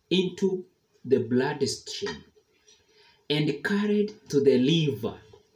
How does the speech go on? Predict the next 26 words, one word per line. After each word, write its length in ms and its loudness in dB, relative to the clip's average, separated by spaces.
where 640 4
They 380 4
are 320 -6
either 400 6
stored 560 2
or 280 -2
changed 560 0
further 560 -2
or 300 8
sent 460 2
out 360 6
to 220 0
other 260 -2
parts 380 -2
of 120 4
the 160 4
body 360 4
for 140 2
use 580 -2
as 240 -8
required. 840 -2
I 180 -4
am 240 -6
realizing 720 0
something 480 -8
here. 300 -4